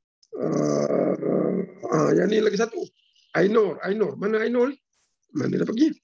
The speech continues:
Okay, Ainur ni. Ainur Ziniria. Are you twin?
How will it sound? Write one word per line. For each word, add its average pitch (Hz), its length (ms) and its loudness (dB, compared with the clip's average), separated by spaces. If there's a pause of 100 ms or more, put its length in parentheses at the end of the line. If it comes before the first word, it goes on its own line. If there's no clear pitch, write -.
(640)
Okay, 190 540 0
Ainur 214 500 2
ni. 143 160 -2
Ainur 208 880 0
Ziniria. 202 480 -2 (1200)
Are 202 80 4
you 254 160 2 (160)
twin? 262 320 2